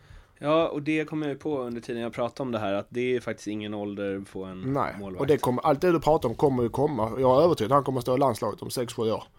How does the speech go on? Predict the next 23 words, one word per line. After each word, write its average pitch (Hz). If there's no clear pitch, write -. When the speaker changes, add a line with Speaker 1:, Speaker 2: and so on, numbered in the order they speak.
Speaker 2:
men 117
inte 107
tidigare. 127
Ordinarie. 117
Speaker 1:
Tjugofyra 117
Speaker 2:
Han, 127
Speaker 1:
är 117
han. 95
Ja, 110
när 127
han 123
är 123
trettio. 135
Speaker 2:
tjugofyra, 131
ja, 143
du 131
vet, 131
en 139
målvakt 151
pikar 143
inte 143
innan 139
trettio. 113